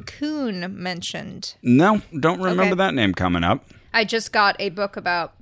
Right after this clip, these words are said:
Speaker 1: Bigfoot by Ken Kuhn. I got it in Lorain, Oregon, a town
Speaker 2: Oh.
Speaker 1: of three hundred and twenty-seven people.
Speaker 2: I wish you'd gotten it in Cancun.
Speaker 1: <laughs> No,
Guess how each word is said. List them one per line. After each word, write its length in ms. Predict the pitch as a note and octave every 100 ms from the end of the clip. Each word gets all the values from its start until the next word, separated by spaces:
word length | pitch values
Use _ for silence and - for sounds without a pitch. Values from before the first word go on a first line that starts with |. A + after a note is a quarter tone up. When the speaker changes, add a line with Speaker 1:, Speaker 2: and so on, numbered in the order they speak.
| -
Speaker 1:
Bigfoot 580 | G#3+ G3+ - G3 E3 E3 - _ G3+
by 180 | G3+
Ken 380 | F3+ - F#3+ F3+
Kuhn. 320 | F#3 G3 F3
I 140 | E3 F#3+
got 240 | G3 F#3+
it 100 | G3+
in 220 | G3 F#3+ F3+
Lorain, 440 | F3+ F3+ F#3+ A3+ A#3
Oregon, 520 | G3 F#3+ F#3 F3 F3 _ - -
a 40 | F#3+
town 340 | - G3 F#3+
Speaker 2:
Oh. 40 | F#2+ F#2
Speaker 1:
of 40 |
three 140 | F#3+ G3+
hundred 320 | G#3+ G3+ F#3+
and 100 | F#3
twenty-seven 680 | - F3+ F3+ - F3+ F#3+ F#3+
people. 460 | - F3 E3 D#3+ D#3+
Speaker 2:
I 60 |
wish 240 | G2 G#2+ -
you'd 160 | F#2+
gotten 260 | F2 F2 F2
it 100 | F2
in 260 | E2 E2 D#2+
Cancun. 800 | - E2+ E2 D#2+ - F#2 F#2+ G2
Speaker 1:
<laughs> 60 | - - - - D#5 D5 - - F#4 -
No, 300 | F#4 E4 D4+